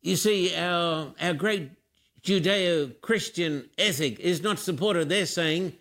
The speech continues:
by science. It's a myth. This is the stuff that is being taught on P B S to the wondering masses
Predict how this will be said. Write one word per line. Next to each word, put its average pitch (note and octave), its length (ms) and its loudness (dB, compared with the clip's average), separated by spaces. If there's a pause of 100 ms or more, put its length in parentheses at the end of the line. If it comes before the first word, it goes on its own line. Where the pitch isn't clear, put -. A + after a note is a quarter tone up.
(240)
by F#3+ 160 2
science. F3 960 -2 (640)
It's F#3 180 2
a G3+ 80 2
myth. G3+ 540 0 (640)
This F#3+ 200 0
is G3 200 -2
the F#3+ 100 0
stuff G3+ 340 -2
that F#3+ 140 -2
is F3 120 0
being F#3 220 0
taught G3 320 -2 (240)
on F3+ 240 0
P G#3 200 0
B F#3 200 0
S F3+ 280 0 (220)
to F#3 140 2
the E3 140 0
wondering D#3 800 0 (100)
masses C#3 680 -2